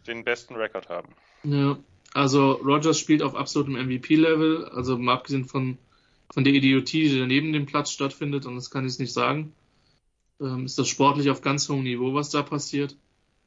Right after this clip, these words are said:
Speaker 2: Ähm, Riesenrespekt vor Baltimore, also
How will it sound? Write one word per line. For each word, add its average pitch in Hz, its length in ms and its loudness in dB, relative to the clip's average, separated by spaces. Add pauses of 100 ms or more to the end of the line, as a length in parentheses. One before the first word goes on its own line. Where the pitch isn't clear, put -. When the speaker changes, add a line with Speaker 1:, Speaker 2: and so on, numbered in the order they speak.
(380)
Speaker 2:
Ähm, 120 600 -4 (1400)
Riesenrespekt 151 580 0
vor 135 140 0
Baltimore, 127 600 -4
also 123 320 -6